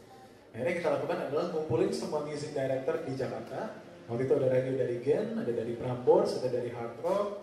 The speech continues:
ada dari teman-teman yang lain. Kita ada di satu restoran dan music director ini pada mendengarkan lagu-lagu kita. Akhirnya ada satu orang dari Mustang, namanya Mas Gilang. Dia adalah sosok yang menjadikan gue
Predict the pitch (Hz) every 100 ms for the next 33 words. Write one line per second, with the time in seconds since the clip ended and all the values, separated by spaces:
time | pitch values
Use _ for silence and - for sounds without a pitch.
0 | - - - - 120 120 117 117 113 113
1 | 123 123 - 117 113 - 190 - - -
2 | - - - - - 165 165 139 131 -
3 | 131 131 254 - - 139 135 - - 151
4 | 170 143 139 143 143 139 208 165 151 175
5 | 220 226 - - - 147 147 147 185 202
6 | 226 226 - 147 147 143 143 143 - -
7 | - - - - - - - 160 247 240
8 | - - 156 - - 139 226 - 139 135
9 | 131 131 - 156 160 139 - 147 - 120
10 | 113 - 110 117 - - - - - -
11 | 135 208 175 160 - 185 175 165 143 135
12 | 135 131 170